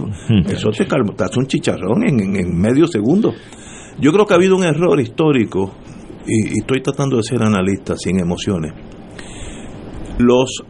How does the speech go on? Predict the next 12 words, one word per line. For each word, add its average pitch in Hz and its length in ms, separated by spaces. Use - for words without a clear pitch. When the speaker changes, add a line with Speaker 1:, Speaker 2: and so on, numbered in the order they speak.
Speaker 2:
empleados 113 1040
de 120 140
mantenimiento, 110 840
utier, 98 480
que 104 120
son 135 220
los 160 100
que 135 100
salen 127 320
a 120 80
la 104 140
calle, 101 400